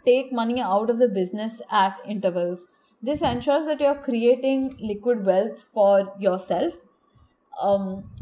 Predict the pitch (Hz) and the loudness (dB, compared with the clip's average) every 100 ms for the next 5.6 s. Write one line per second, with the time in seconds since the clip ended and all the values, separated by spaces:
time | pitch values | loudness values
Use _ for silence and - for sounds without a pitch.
0 | - - 277 262 359 453 415 330 262 240 | -12 -6 2 2 2 0 0 0 0 0
1 | 233 240 240 233 226 190 175 180 175 170 | 0 -2 -4 -6 -2 -2 -2 -2 -4 -8
2 | 190 - _ _ _ _ - - 285 277 | -12 -18 _ _ _ _ -6 4 6 6
3 | 285 - 277 277 311 392 285 262 254 269 | 0 -4 0 2 4 2 2 0 0 -2
4 | 269 220 226 247 262 294 254 214 233 226 | -2 -2 0 -2 0 -2 0 -2 0 2
5 | 190 196 202 214 220 214 | 0 0 -4 -4 -6 -10